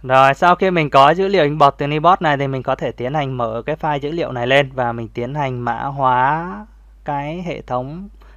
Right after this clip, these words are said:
liên quan đến mã hàng và mã tài khoản. Rồi,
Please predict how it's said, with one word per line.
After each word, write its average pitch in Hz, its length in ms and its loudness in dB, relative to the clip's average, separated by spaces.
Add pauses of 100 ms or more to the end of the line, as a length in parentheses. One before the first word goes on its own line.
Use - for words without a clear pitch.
liên 156 180 -8
quan 151 200 2
đến 135 180 -6
mã 143 240 -2
hàng 135 300 2
và 117 100 -4
mã 117 200 -6
tài 127 200 -6
khoản. 110 340 -8 (4000)
Rồi, 113 400 -10